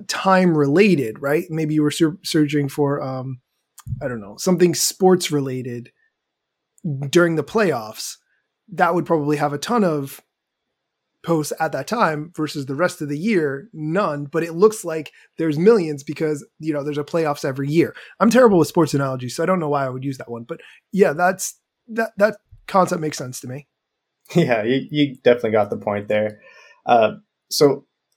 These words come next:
Speaker 2: what you wanna look at instead is there's a lot of different, uh,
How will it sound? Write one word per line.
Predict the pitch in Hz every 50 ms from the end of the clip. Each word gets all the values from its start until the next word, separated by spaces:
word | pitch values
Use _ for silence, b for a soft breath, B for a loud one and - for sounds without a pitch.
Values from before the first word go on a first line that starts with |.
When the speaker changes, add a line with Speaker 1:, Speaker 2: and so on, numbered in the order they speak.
| _ _ _
Speaker 2:
what | - 143 147
you | 143 131
wanna | 135 151 165 147
look | 147 143 143
at | 131 127 117
instead | 107 107 107 - - 156 143 110 98 104 - _ _ _ _ _ _ _ _ _ _ _ _ _ _ -
is | 120 113 110 107 107 101 - - - - _ _ _ _ _ _ -
there's | 139 143 160
a | 156
lot | 143 139 139
of | 143 131
different, | 139 - - 123 113 104 -
uh, | 110 107 104 104 104 104 104